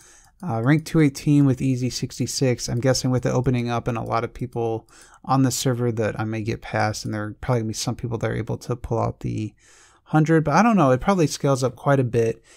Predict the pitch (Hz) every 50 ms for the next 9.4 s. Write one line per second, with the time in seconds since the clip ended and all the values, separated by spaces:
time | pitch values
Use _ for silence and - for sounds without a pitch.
0 | - _ _ _ _ - 123 123 120 127 127 123 127 131 139 135 143 143 139 139
1 | 139 139 131 131 123 127 123 123 - 135 131 131 127 127 127 127 127 127 131 131
2 | 127 131 131 131 - - - - - _ _ _ _ _ _ - - - 131 127
3 | 127 143 139 - - 190 170 170 156 147 131 - 147 143 135 131 123 127 - -
4 | - - _ _ - 127 - - 123 - - - 120 - - 127 123 131 127 123
5 | 123 123 120 117 113 113 110 110 120 117 120 113 117 110 - - 117 117 117 113
6 | - _ _ _ - - - _ _ _ _ _ _ - 147 131 - - 123 110
7 | 110 - 127 120 - - - - - - - - 120 120 117 135 123 120 117 -
8 | - - _ _ - - - - - - - - - - - - 127 123 131 135
9 | 139 139 143 143 147 151 147 -